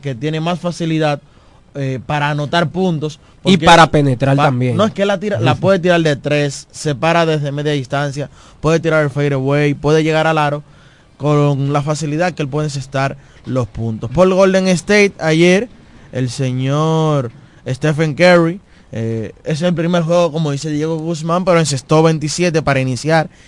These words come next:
Speaker 1: y ayudar ahí, quince para Klay Thompson. Eh, ayer no jugó el señor Draymond Green, diez puntos solo para Andrew Wiggins. Él debe dar un paso al frente obligatoriamente para Golden State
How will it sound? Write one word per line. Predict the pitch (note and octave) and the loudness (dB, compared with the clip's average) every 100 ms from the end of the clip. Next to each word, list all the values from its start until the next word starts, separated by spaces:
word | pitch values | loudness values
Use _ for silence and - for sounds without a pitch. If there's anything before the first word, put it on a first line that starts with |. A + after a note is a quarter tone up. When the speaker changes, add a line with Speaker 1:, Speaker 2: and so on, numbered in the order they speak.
| - - | -20 -12
Speaker 1:
y | |
ayudar | F#2 G#2 B2+ D3 | -6 -2 0 2
ahí, | D#3 E3 F#3+ - _ - _ | 2 2 -2 -8 _ -20 _
quince | D#3+ F#3+ E3 D#3 | -2 0 0 -2
para | C3+ C3 | 0 -2
Klay | - D#3 D#3 | -2 0 0
Thompson. | D3 F#3+ F#3 D3 D3+ C#3+ - - - - - | 4 4 4 2 -6 -8 -16 -20 -20 -20 -10
Eh, | C#3 C#3 | -2 0
ayer | C3+ C3+ D#3+ E3 D#3+ | 0 4 6 6 4
no | D3+ D#3 | 2 2
jugó | D#3 D3 D#3 D3+ C#3+ C3+ | 2 2 2 2 2 -2
el | C3 | -4
señor | - B2+ B2+ C#3 C#3+ C#3 B2 A2+ - - - - | -6 -6 -6 -4 -4 -4 -6 -10 -16 -20 -20 -12
Draymond | A#2+ D3 D#3+ D3+ D3+ | -2 0 0 0 2
Green, | F#3 F#3+ G3 | 2 0 -6
diez | - B2+ C#3 D#3+ E3+ | -10 -6 0 0 -2
puntos | - F3 F#3 D#3+ C#3 | -4 -2 -2 -2 -4
solo | D3+ D3+ | -4 -4
para | C3+ C3 | -4 -4
Andrew | C#3+ C#3 | -2 -2
Wiggins. | D3+ D3+ C#3+ C#3 | 0 -2 -4 -6
Él | A2+ B2+ | -8 -2
debe | D3 C#3+ | 0 0
dar | C#3+ C#3+ | 0 0
un | C#3 | 0
paso | C#3+ C#3+ | 0 2
al | B2+ | 0
frente | C#3+ D3 C3+ C3 _ - | 0 -2 -2 -6 _ -16
obligatoriamente | A2 A2+ A2 G#2 C3+ C3+ C#3 C3+ B2+ | -8 -4 -4 0 0 0 -2 -4 -6
para | A#2+ A2+ | -6 -6
Golden | A2+ A2 A2 | -6 -8 -8
State | G#2 - C3+ | -10 -6 -6